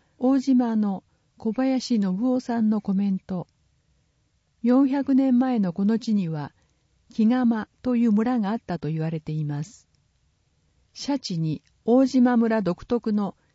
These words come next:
石造仏群が安置されています。お布施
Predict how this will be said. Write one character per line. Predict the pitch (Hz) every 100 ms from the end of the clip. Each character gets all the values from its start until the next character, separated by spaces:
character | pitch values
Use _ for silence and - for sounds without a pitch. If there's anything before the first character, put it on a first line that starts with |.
| _
石 | - 214 233
造 | 269 269
仏 | 254 247 254
群 | 220 185 165
が | 160 135 _
安 | 214 247
置 | 226
さ | 180 165
れ | 160
て | -
い | 151
ま | 151 143 147
す。 | - _ _ _ _ _ _ _ _ _ _ _ _ _ _ _ _
お | 214
布 | 208 262
施 | - 247 220